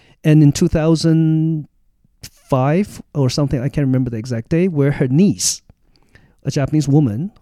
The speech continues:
who revisits Taiwan and try to retrace her aunt's footsteps, but also imagine where her aunt could have gone but couldn't go,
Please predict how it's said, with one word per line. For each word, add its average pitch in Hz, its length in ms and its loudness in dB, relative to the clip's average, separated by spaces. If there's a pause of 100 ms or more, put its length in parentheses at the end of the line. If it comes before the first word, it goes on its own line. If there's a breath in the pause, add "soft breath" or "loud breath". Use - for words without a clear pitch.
who 131 140 2
revisits 165 500 0
Taiwan 139 600 -4 (420 soft breath)
and 147 160 2
try 190 200 0
to 156 120 -2
retrace 185 1000 -2 (300)
her - 200 -4
aunt's 143 400 -2
footsteps, - 800 -8 (280 soft breath)
but 151 120 4
also 185 300 4
imagine 160 840 0
where 156 260 4
her 151 240 0
aunt 151 460 0
could 202 180 -2
have - 240 -8
gone 208 380 -6
but - 140 -4
couldn't 208 320 0
go, 190 280 -4